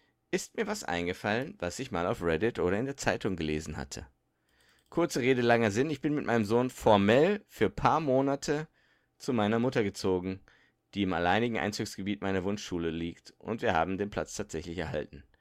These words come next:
Anschließend bin ich wieder zurück zu meiner Frau gezogen. Aus meinem Umkreis bekomme ich gelegentlich die Moralkeule zu spüren, insbesondere von denen, die eben nicht diese Möglichkeit hatten.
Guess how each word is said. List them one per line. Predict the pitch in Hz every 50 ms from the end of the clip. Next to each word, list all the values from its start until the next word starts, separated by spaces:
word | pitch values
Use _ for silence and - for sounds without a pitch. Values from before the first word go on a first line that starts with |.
| _ _ _ _ _ _ _ _ _
Anschließend | - 87 87 - - 101 101 104 104 98
bin | 101 104
ich | 110 104
wieder | 117 113 127 120
zurück | - - 147 147 -
zu | - 147
meiner | 107 95 95 98
Frau | - - 87 80 85
gezogen. | 85 82 - - 76 65 - - - _ _ _ _ _ _ _ _ _ _ _ _ _ _ _ _ _ _
Aus | - - - 92
meinem | 98 107 107 110 -
Umkreis | 131 180 185 - - - 123 139 -
bekomme | - 104 - - 135 139
ich | 143 -
gelegentlich | - 127 127 160 185 208 220 175 139 -
die | 151 139
Moralkeule | 127 101 98 101 107 117 - - 107 101 104 104
zu | - -
spüren, | 95 - - - 85 87 87 90 98 107 104 - -
insbesondere | 95 92 - - - 87 85 87 90 90 90
von | - - 92 87
denen, | 85 90 92 95 92
die | 98 90 87 - -
eben | - 90 87 90 80
nicht | 82 98 156 - - -
diese | 95 90 85
Möglichkeit | 82 76 - - - - 80 - -
hatten. | 87 76 - 85 87 -